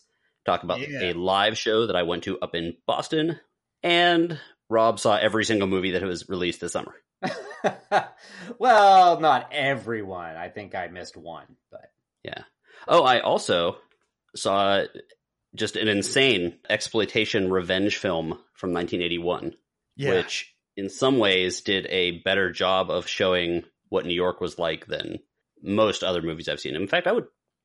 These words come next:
Speaker 1: possibly go as far as to say as all other movies I've seen.
Speaker 2: What?
Speaker 3: Was it just
Speaker 2: Like
Speaker 3: called Insane Exploitation?
Speaker 1: We'll, we'll get to that.
Speaker 3: Okay.
Speaker 1: Uh, so as I said, there's gonna be a lot of little things to cover this week.
Speaker 2: Mm-hmm.
Speaker 1: So we're going to probably, probably buzz through some of them.
Speaker 2: Yep.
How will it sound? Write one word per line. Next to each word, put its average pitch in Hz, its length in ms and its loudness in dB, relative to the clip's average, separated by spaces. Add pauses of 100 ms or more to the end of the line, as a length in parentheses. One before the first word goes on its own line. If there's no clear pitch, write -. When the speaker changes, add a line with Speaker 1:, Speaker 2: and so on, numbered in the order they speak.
(120)
Speaker 1:
possibly 113 400 0
go 90 120 0
as 87 80 -2
far 90 140 0
as 82 100 -2
to - 60 -14
say 90 120 -2
as 82 100 -4
all 82 320 -2
other - 160 -8
movies - 260 -10
I've - 120 -12
seen. - 240 -8 (420)
Speaker 2:
What? 277 260 -4 (400)
Speaker 3:
Was 135 180 -12
it 127 100 -16
just 139 120 -6
Speaker 2:
Like 156 120 -4
Speaker 3:
called 127 400 2
Insane 135 460 -6
Exploitation? 123 680 -6 (420)
Speaker 1:
We'll, 208 120 4
we'll 247 100 4
get 139 140 2
to 92 60 -4
that. 73 140 -4 (420)
Speaker 3:
Okay. 107 220 -16 (340)
Speaker 1:
Uh, 113 240 6
so 131 240 6
as 127 160 6
I 135 40 4
said, 131 240 2
there's 113 140 0
gonna 107 120 0
be 101 60 2
a 95 60 0
lot 95 240 2
of 90 60 -2
little 92 180 0
things 92 240 -2
to - 60 -20
cover 117 200 -2
this 117 180 -4
week. 117 280 0 (260)
Speaker 2:
Mm-hmm. 120 180 -6
Speaker 1:
So 98 120 -4
we're 90 120 -2
going 85 260 -4
to 87 260 -4
probably, 302 320 -6
probably 233 300 0
buzz 101 300 -2
through 92 180 -4
some 90 200 -2
of 90 80 -2
them. 95 200 -4 (440)
Speaker 2:
Yep. 135 180 -10